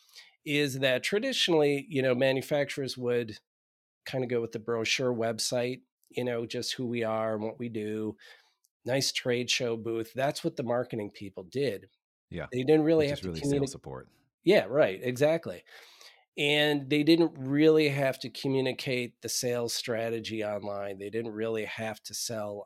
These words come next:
Speaker 1: online with their content. And I'm not saying we're closing the deal, but we are part of the sales funnel. We are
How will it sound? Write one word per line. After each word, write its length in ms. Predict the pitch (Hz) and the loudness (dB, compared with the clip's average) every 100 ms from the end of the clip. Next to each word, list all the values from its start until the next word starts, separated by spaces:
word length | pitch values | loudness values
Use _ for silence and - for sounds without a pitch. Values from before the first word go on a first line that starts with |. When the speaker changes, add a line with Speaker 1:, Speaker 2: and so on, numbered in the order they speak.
| - | -10
Speaker 1:
online 640 | 104 101 101 98 104 101 98 _ _ _ _ | -10 -10 -10 -8 -8 -10 -12 _ _ _ _
with 240 | 131 127 127 | -2 -2 -2
their 120 | 113 | -8
content. 640 | - 131 123 117 110 104 - | -6 -4 -4 -4 -8 -10 -4
And 240 | 127 127 123 _ _ _ | -2 -2 -4 _ _ _
I'm 100 | 180 | 0
not 180 | 269 240 | 0 2
saying 280 | - 170 135 | 4 4 4
we're 160 | 113 107 | 0 -4
closing 600 | - 135 143 147 165 160 | -2 2 2 4 2 2
the 100 | 156 | 0
deal, 380 | 156 160 160 | 0 2 2
but 380 | 139 - 113 - _ _ _ - | 0 0 0 -2 _ _ _ -12
we 300 | 123 135 143 | -4 2 4
are 180 | 135 120 | 4 2
part 460 | - 143 143 139 - | -2 0 0 0 -6
of 160 | 117 | -8
the 100 | 113 | -6
sales 500 | 107 - 120 110 107 - | -6 -4 -4 -4 -6 -8
funnel. 420 | 120 117 107 104 | -6 -4 -6 -6
We 160 | 101 | -8
are 200 | 104 101 | -8 -10